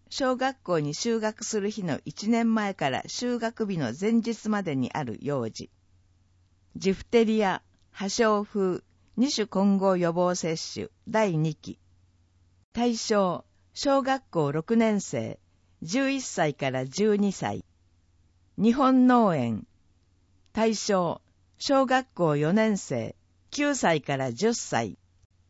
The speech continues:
高齢者肺炎球菌予防接種。対象、市内在住で過去に接種歴がなく、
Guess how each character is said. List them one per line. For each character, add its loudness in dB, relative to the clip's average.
高 4
齢 2
者 -2
肺 -2
炎 2
球 0
菌 0
予 0
防 2
接 -4
種。 -10
対 0
象、 -2
市 -6
内 4
在 0
住 -2
で -2
過 -4
去 4
に 4
接 -2
種 -4
歴 0
が -2
な -2
く、 -10